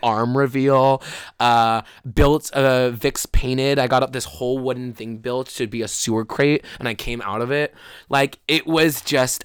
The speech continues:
a moment where I was like, "Oh my God, like, I'm kind of fierce. Like, I'm kind of really trying." And, like, my parents are here and Keisha's here. Like, it was a redemption moment for me.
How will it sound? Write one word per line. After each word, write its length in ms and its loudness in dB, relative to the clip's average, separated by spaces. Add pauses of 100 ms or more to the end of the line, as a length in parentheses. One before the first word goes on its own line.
a 80 0
moment 500 -2
where 140 -4
I 80 0
was 140 -4
like, 260 -4
"Oh 140 -6
my 180 0
God, 460 2
like, 380 -8
I'm 120 -8
kind 240 0
of 60 0
fierce. 500 -6
Like, 220 -4
I'm 160 0
kind 200 0
of 160 0
really 220 2
trying." 560 -4
And, 100 -6
like, 220 -4 (260)
my 80 -6
parents 360 2
are 40 -4
here 200 -2
and 120 -4
Keisha's 360 -6
here. 180 0
Like, 160 -4
it 40 -2
was 140 0
a 120 0
redemption 840 0
moment 320 -10
for 80 -8
me. 240 -8